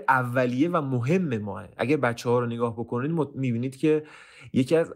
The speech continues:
اصلی ترین کارهایی که دارن انجام می‌دن تو دنیای بچگی خودشون اینه که مرتب دارن با اسباب بازی‌های خودشون،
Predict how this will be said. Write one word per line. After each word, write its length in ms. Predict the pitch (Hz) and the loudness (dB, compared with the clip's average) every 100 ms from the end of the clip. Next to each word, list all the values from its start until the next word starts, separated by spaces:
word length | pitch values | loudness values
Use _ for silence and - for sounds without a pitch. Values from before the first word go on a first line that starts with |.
| - | -6
اصلی 320 | 123 - 135 | -4 0 0
ترین 280 | 135 143 175 | 2 0 2
کارهایی 320 | 143 131 151 | 4 4 2
که 80 | 139 | 0
دارن 220 | 127 - | -2 0
انجام 420 | 120 120 117 120 | -2 0 2 2
می‌دن 160 | 113 117 | 2 2
تو 120 | 156 | 2
دنیای 500 | 135 131 120 135 170 | 2 4 4 4 4
بچگی 520 | 139 120 - 107 113 | 2 0 -2 -4 -4
خودشون 560 | - 113 107 - 147 151 | 0 0 0 0 0 2
اینه 140 | 156 | 2
که 100 | 160 | 2
مرتب 480 | 151 127 120 151 147 | 4 4 4 2 0
دارن 280 | 131 131 143 - - - - | 4 4 2 -6 -20 -20 0
با 120 | 110 | 2
اسباب 300 | 120 - 120 | 2 0 -2
بازی‌های 360 | 117 113 131 170 | 0 2 2 2
خودشون، 720 | 165 151 147 - 139 131 | 0 0 0 -2 -4 -4